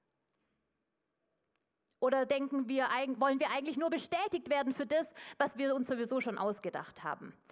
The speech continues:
Weil wir selber haben ja eh schon die beste Lösung so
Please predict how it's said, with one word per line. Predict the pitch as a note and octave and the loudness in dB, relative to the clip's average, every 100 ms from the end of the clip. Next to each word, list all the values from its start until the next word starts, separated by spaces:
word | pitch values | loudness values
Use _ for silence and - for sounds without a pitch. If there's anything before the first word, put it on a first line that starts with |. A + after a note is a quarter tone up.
| - | 0
Weil | A#3+ C4+ C4 C4 C4 - _ | 2 4 2 0 -4 -18 _
wir | - C4+ | -2 0
selber | D#4+ D#4 D4 | 0 2 2
haben | C#4 C#4+ C4 | 2 0 0
ja | B3+ B3 A#3+ A#3 - _ _ _ _ _ _ _ _ _ _ _ _ _ _ _ _ - | 0 2 2 0 -8 _ _ _ _ _ _ _ _ _ _ _ _ _ _ _ _ -2
eh | B4+ | -2
schon | A#4 F#4 | 0 -2
die | G#3+ | -2
beste | G#3 F#3 - F3 E3 - _ | -4 -6 -6 -6 -6 -12 _
Lösung | G3+ G3 F#3 F3 E3+ - | 0 0 -2 -10 -14 -10
so | - F3+ D#3+ | -4 -4 -4